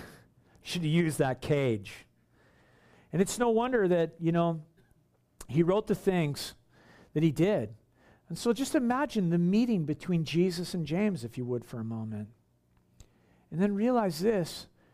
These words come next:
though James did not believe in his brother before the resurrection, James went on to be one of the most prominent leaders, if not, actually he's, he's called the leader of the church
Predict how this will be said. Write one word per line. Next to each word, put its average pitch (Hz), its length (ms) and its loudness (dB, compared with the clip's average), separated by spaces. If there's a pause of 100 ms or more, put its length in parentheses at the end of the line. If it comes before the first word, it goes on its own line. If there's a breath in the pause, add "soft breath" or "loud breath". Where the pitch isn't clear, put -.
(140 soft breath)
though 175 100 0
James 196 400 0
did 180 140 0
not 170 340 -2
believe 160 380 2
in 170 80 0
his 135 140 -2
brother 147 300 -2
before 190 440 -2
the 160 100 -2
resurrection, 113 840 -6 (520 soft breath)
James 180 380 0
went 170 160 -2
on 139 140 -2
to 135 60 -4
be 131 140 -4
one 139 180 -2
of 123 100 -6
the 131 80 -4
most 127 320 -6
prominent 196 600 -2
leaders, 135 420 -4 (100)
if 175 220 -6
not, 160 280 -2 (320 loud breath)
actually 175 260 -2
he's, 156 180 -4 (120)
he's 131 180 -10
called 190 460 -2
the 147 100 0
leader 170 380 -2
of 147 140 -10
the 139 100 -4
church - 600 -4